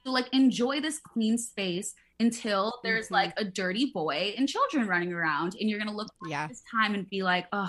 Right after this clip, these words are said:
Speaker 1: remember my beautiful house when I was single?'"
Speaker 2: Yeah, there's gonna be, like, sports memorabilia, like, hung on a wall. <laughs>
Speaker 1: Like, literally, like, "You should see me on Hinge." I'm like,
Speaker 2: <laughs>
Speaker 1: "Okay, you're holding a fish. Bye." Like, okay, you're,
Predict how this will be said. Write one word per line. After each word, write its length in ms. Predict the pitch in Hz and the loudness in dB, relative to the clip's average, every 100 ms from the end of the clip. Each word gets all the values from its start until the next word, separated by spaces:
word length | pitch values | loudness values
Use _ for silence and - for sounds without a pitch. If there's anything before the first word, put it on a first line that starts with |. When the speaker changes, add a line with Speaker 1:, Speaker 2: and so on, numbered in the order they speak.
| - | -6
Speaker 1:
remember 300 | 202 180 190 | -2 -2 0
my 140 | 233 254 | 0 -2
beautiful 600 | - 165 180 185 190 185 | -4 -4 -2 -4 -4 -4
house 380 | 165 151 170 180 | -2 -2 -4 -2
when 100 | 165 | -2
I 100 | 160 | -2
was 180 | 170 | -6
single?'" 640 | - 110 143 196 254 370 415 - - - _ _ _ - 214 | -6 -2 2 4 6 6 2 -10 -20 -20 _ _ _ -12 -2
Speaker 2:
Yeah, 140 | 208 | -2
there's 180 | 208 196 | -2 -4
gonna 140 | 208 | -4
be, 100 | 202 | -2
like, 140 | 196 - | -2 -2
sports 500 | - - 175 175 214 | -4 -2 -2 -2 -2
memorabilia, 920 | 185 190 196 185 196 196 202 214 220 | -2 0 -2 -2 -4 -2 -2 -2 -4
like, 180 | 196 196 | -6 -6
hung 460 | - 190 165 180 185 | -6 -6 -6 -8 -4
on 140 | 190 | -2
a 40 | 180 | -2
wall. 380 | 160 143 190 233 330 - - 392 | -2 0 2 2 0 -4 -4 -4
<laughs> 80 | - - - - | -4 -6 -4 0
Speaker 1:
Like, 180 | 262 254 | 0 2
literally, 380 | 240 240 220 214 | 6 8 8 6
like, 180 | 202 | 4
"You 100 | 214 | 2
should 220 | 190 269 - | 2 2 0
see 180 | 208 | -2
me 120 | 202 190 | 2 4
on 160 | 180 | 4
Hinge." 460 | 165 160 120 170 - - 349 370 349 | 2 -4 -4 -8 -10 -12 -10 -6 -2
I'm 180 | 190 196 190 | 0 2 2
like, 380 | 185 180 180 - | 4 4 2 0
Speaker 2:
<laughs> 60 | |
Speaker 1:
"Okay, 200 | 196 190 | 0 0
you're 120 | 180 | 0
holding 260 | 190 185 196 | 0 0 0
a 60 | 202 | -2
fish. 380 | 165 156 - - | -2 -2 -6 -8
Bye." 480 | 156 82 65 95 - - _ - | -2 0 0 -4 -10 -20 _ 0
Like, 420 | 214 202 190 - | 4 4 4 2
okay, 560 | 202 202 185 175 170 - | 0 2 2 2 -2 -4
you're, 400 | 202 196 202 185 | -8 -6 -2 -4